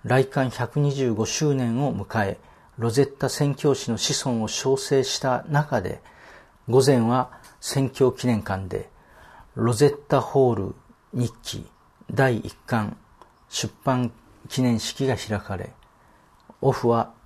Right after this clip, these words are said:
午後はヤンファ人ホールでロゼッタホール日記公開特別展の開幕式がありました。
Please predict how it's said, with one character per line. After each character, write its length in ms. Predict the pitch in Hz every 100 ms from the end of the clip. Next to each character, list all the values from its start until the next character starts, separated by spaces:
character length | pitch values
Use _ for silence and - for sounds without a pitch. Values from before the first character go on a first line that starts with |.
| _ _ 117
午 160 | 139
後 120 | 131
は 220 | 113 110 - - _ - - _ - 220
ヤ 160 | 131
ン 80 | 135
フ 60 | 131
ァ 80 |
人 200 | 123 127
ホ 280 | 117 - 131
ー 20 | 101
ル 60 |
で 220 | 87 98 - _ _ _ 113
ロ 120 | 117
ゼ 140 | 147
ッ 100 | 143 -
タ 140 | 139
ホ 280 | - 143 131
ー 20 |
ル 140 | 131 120
日 200 | 120 -
記 260 | - - - - _ _ _ _
公 240 | - 135 127
開 260 | 131 123
特 280 | - 117 -
別 240 | 127 - -
展 220 | 113 120
の 200 | 135 - -
開 180 | 123 117
幕 180 | 117
式 260 | - - 127
が 80 | 123
あ 60 |
り 80 | 90
ま 80 | 90
し 100 | -
た。 160 | -